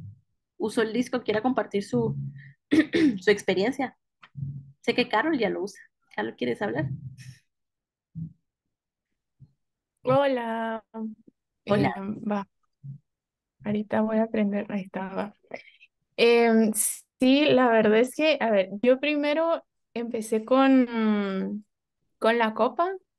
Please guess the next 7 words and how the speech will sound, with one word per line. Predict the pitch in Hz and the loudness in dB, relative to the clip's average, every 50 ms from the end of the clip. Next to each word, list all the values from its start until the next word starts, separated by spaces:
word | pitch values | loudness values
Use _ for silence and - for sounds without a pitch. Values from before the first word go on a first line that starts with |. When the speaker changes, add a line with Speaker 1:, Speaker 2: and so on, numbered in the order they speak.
| _ _ _ _ _ _ _ _ _ _ _ _ _ - - - | _ _ _ _ _ _ _ _ _ _ _ _ _ -14 -14 -12
Speaker 2:
y | - 233 233 226 226 220 220 214 226 - 220 | -8 -6 -2 0 2 4 4 2 2 0 -2
empecé | 226 240 240 247 240 240 233 220 | -2 0 2 2 0 0 0 -4
a | 220 220 | -4 -2
tener | 240 240 240 240 247 254 254 | -4 -4 -4 -4 -6 -6 -6
como | - - 277 285 277 269 254 240 233 220 220 220 - - | -6 -6 -4 0 0 0 2 2 0 -2 -2 -4 -6 -6
muchas | 220 226 220 220 262 262 254 | -6 -6 -4 0 -2 0 0
incomodidades | 262 254 254 254 254 262 262 247 226 233 226 220 214 233 247 247 262 262 262 247 247 - | 0 0 0 0 0 0 0 0 -2 -2 -2 -2 -2 -2 0 0 2 2 2 0 -2 -8